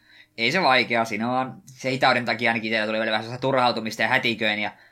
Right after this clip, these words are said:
sitten tipahti taas maan tasalle, ja sitten piti taas vähän kierrellä ja kaarella, ja aiheutti lisää turhautumista. Se oli pikemminkin omassa päässä se vika, kun ei vain jaksanut keskittyä tarpeeksi.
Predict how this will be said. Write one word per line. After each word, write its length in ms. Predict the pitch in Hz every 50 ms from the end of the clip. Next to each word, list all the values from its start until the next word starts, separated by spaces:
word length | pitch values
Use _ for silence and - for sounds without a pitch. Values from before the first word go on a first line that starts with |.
| _ _ _
sitten 220 | - - - 139
tipahti 360 | 135 135 139 123 117 113 123
taas 160 | 123 117 - 123
maan 200 | 117 110 110 110
tasalle, 360 | 107 101 110 95 92 92 95
ja 120 | 92 90
sitten 280 | - - - - 110 107
piti 120 | 104 104
taas 140 | 98 98 -
vähän 160 | 98 98 95
kierrellä 340 | 90 98 95 87 87 85 87
ja 100 | 87 87
kaarella, 440 | 95 90 90 87 92 90 82 82 90
ja 100 | 98 78
aiheutti 380 | 71 95 92 98 101 - 135
lisää 220 | 127 127 139 127 120
turhautumista. 720 | - 113 104 92 98 95 98 98 92 98 - - 98 82 - _ _
Se 120 | - 95
oli 60 | 98
pikemminkin 340 | 107 110 127 - - - - - -
omassa 320 | - 127 147 147 147 147 120
päässä 260 | 117 123 117 110 -
se 120 | - 107
vika, 240 | 107 113 110 107 101
kun 100 | - 87
ei 120 | 95 101 98
vain 260 | 101 104 - - - _ - _ _ _ _ - _ _ _ _ _ _ - -
jaksanut 480 | 113 107 - - 117 104 95 - - _ _ - _ - -
keskittyä 400 | 117 110 - 104 95 - 95 90
tarpeeksi. 580 | - 90 92 92 90 - 90 90 - - -